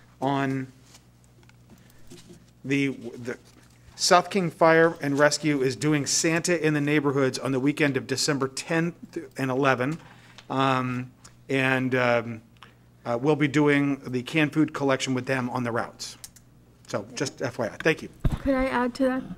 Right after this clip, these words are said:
Speaker 1: Yeah, please.
Speaker 2: Um, according to, uh, some of the firefighters I've talked to, they're actually gonna have a route that,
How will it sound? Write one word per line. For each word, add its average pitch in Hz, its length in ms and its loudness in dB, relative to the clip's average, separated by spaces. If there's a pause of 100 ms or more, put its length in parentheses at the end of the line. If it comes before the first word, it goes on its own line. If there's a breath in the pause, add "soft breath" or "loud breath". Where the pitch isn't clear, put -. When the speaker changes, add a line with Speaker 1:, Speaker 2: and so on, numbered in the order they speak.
(100)
Speaker 1:
Yeah, 165 120 0
please. 151 280 -4 (120)
Speaker 2:
Um, 233 580 2
according 240 540 2
to, 226 580 4
uh, 202 400 0
some 220 320 -6
of 214 60 -4
the 208 60 -2
firefighters 226 640 -2
I've 220 120 -2
talked 247 260 -2
to, 262 160 0
they're 226 160 4
actually 226 380 -2
gonna 233 180 0
have 233 140 0
a 214 100 0
route 208 480 0 (240)
that, 220 320 -4